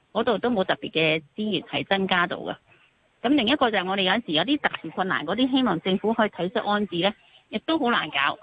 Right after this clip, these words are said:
下下都要醫生簽字先有，冇就搞唔掂嘅。咁所以引致好多老人家，其實我哋見佢呢，今日都係㗎，例如嗰啲攞晒拐杖，咁佢都仲要行好多層樓梯，其實係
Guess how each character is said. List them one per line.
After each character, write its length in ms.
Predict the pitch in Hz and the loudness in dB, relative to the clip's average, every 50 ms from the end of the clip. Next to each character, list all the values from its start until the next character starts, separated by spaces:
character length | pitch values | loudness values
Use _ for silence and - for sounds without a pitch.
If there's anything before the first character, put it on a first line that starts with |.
| - | -4
下 160 | - 220 233 | -2 0 0
下 140 | 247 233 240 | 2 0 0
都 100 | - 269 262 | 0 -2 -2
要 60 | 247 | -4
醫 240 | 220 214 220 240 233 | -4 -4 -4 -4 -2
生 180 | - 233 233 - | 0 -2 -2 -2
簽 260 | - 240 226 220 196 | 0 0 0 0 0
字 120 | 160 185 - | -2 -2 -2
先 100 | 208 202 | -2 0
有， 100 | 175 151 151 | 0 0 0
冇 300 | 151 151 147 147 165 196 | 0 0 0 0 0 2
就 80 | 208 190 | 2 0
搞 500 | 160 180 - - - - - - - 175 | 0 0 -2 -6 -10 -8 -6 -4 -4 -2
唔 80 | 196 165 - | -2 -4 -4
掂 200 | - 143 - - | -4 -6 -6 -6
嘅。 80 | 165 - - _ _ _ - - - _ _ _ _ | -10 -12 -14 _ _ _ -20 -20 -20 _ _ _ _
咁 120 | 247 269 285 | 0 0 2
所 100 | 302 294 | 2 2
以 60 | 269 | 2
引 140 | 202 214 247 | 2 0 0
致 140 | 233 226 214 | 0 0 0
好 120 | 208 214 233 | 2 2 2
多 100 | 262 254 | 2 2
老 120 | 233 185 | 2 0
人 120 | 147 139 | -2 -2
家， 160 | 151 226 233 233 | -2 -2 -2 -2
其 100 | 202 170 | -2 -6
實 160 | - 175 147 | -4 -4 -2
我 80 | 180 | -2
哋 80 | 190 180 | -2 -2
見 220 | 180 196 190 185 | -4 -4 -2 0
佢 80 | 202 175 | 0 2
呢， 140 | 190 208 220 | 2 2 2
今 120 | 226 226 | 2 0
日 80 | 220 190 | -2 0
都 120 | 202 208 214 | 0 0 0
係 160 | 214 170 - | 0 0 0
㗎， 300 | - 160 143 147 151 151 | 0 0 0 2 2 0
例 80 | 135 | 0
如 80 | 160 185 | -2 -2
嗰 60 | 190 | -2
啲 140 | 214 226 240 - - - - - - | -2 -2 -2 -4 -10 -16 -20 -6 -2
攞 180 | 180 175 240 | 0 0 2
晒 180 | 240 202 185 190 | 2 2 0 0
拐 240 | - 147 143 185 220 | 0 -2 -2 -2 0
杖， 360 | - 196 160 165 185 214 233 - - - - - - - _ _ | 0 0 0 2 2 0 0 -2 -4 -12 -20 -20 -20 -20 _ _
咁 140 | - 220 269 285 | 0 0 2 2
佢 120 | 294 254 | 2 2
都 120 | 247 269 | 0 -2
仲 260 | - 202 185 190 196 196 | -4 -4 -2 -2 0 2
要 120 | 196 170 | 2 2
行 100 | 180 233 | 2 2
好 80 | 196 196 | 0 0
多 100 | 233 220 | 0 -2
層 180 | - - 147 | -2 -6 -6
樓 160 | 127 131 127 160 | -6 -6 -6 -4
梯， 200 | - 214 208 214 | -4 -4 -2 -2
其 140 | - 151 - | -4 -8 -8
實 20 | |
係 180 | - 151 - | -6 -6 -8